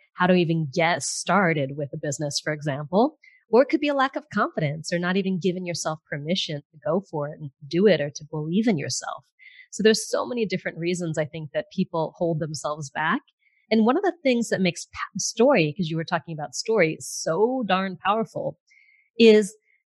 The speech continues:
that it allows you to connect with your past and your history, and at the same time create a bridge for other people to connect with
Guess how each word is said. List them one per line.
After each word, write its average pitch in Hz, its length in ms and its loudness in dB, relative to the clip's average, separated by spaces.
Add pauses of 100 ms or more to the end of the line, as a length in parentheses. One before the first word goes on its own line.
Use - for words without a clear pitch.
(100)
that 233 300 6
it 233 120 0
allows 240 600 0
you 165 640 2
to 196 100 -8
connect 185 540 0
with 185 240 -2
your 185 260 4
past 151 540 -4
and 165 80 -2
your 160 100 -4
history, 160 640 -4
and 196 80 4
at 196 80 2
the 208 80 -2
same 240 260 -2
time 233 260 -2
create 196 240 0
a 175 40 4
bridge 170 600 -2
for - 140 -2
other 170 160 0
people 196 340 -4
to 160 60 -2
connect 160 420 -2
with 156 140 -6